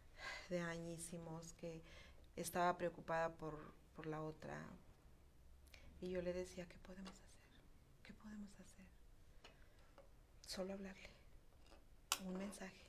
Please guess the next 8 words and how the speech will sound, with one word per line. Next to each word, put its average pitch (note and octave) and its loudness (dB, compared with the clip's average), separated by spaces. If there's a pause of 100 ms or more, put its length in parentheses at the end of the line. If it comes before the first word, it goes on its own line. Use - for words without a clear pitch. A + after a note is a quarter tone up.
(1000)
Lo E3+ 2
que F3 2
ella F3+ 4
decida. F#3 -2 (840)
Lo E3 0
que F3+ -4
ella F#3+ 4
decida. - -8